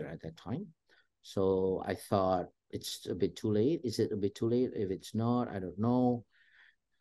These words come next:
But then, uh, one of my angel investor, uh, his name is Hendra Quick from Payfast. He's also a Y Combinator. I think he is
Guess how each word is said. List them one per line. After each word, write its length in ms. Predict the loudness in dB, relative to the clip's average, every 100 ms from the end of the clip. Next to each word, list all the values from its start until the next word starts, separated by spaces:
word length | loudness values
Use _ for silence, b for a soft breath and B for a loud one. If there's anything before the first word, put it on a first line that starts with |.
| _ _ _ _
But 220 | 8 12
then, 260 | 12 12 10
uh, 480 | 12 12 12 12 12 10
one 240 | 8 10
of 160 | 8 6
my 200 | 4 4
angel 420 | 4 6 6 6
investor, 800 | 6 4 2 2 2 2 2 -2 -6 -6
uh, 220 | -4 -4
his 240 | -2 0
name 180 | 2 2
is 160 | 0 0
Hendra 400 | 0 2 -2 0
Quick 180 | 2 2 0 _
from 280 | -4 -2 0
Payfast. 720 | 0 0 -4 -8 -12 -16 -16 -20 _ _
He's 220 | -4 -2
also 580 | -2 -2 -4 0 2 2
a 200 | 0 -2
Y 180 | -2 -2
Combinator. 480 | -2 -4 -6 -4 -2
I 100 | -2
think 320 | -2 -2 -2
he 640 | -2 -2 -2 -2 -2 -2
is 200 | -4 -6